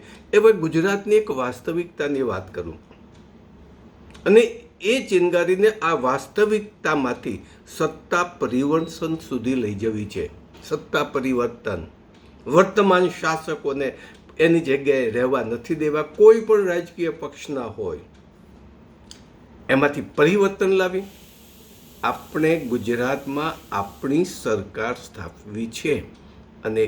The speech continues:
એ જ, એટલે જ કહું છું, આ ચિનગારી મશાલ બનશે અને સર્વ સમાજની બહેનો જો આમાં સક્રિય રહેશે તો એક કે બે વર્ષમાં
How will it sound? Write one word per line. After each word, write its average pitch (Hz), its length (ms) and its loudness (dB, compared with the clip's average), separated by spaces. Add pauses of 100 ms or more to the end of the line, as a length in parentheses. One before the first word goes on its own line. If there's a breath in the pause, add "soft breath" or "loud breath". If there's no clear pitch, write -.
(160)
એ 240 220 4
જ, 240 100 -12 (260)
એટલે 269 360 0
જ 277 80 -4
કહું 160 280 -2
છું, 131 100 -4 (120)
આ 135 100 0
ચિનગારી 120 640 -4 (160)
મશાલ 101 500 2
બનશે 117 520 -4 (800 soft breath)
અને 113 220 -2
સર્વ 214 460 4
સમાજની 165 540 -2
બહેનો 131 340 -2
જો 127 160 -6
આમાં 120 240 -6
સક્રિય 135 640 -2
રહેશે 98 380 -4 (840 loud breath)
તો 92 260 -6 (120)
એક - 380 0
કે 110 140 -2
બે 147 380 4
વર્ષમાં 113 760 -6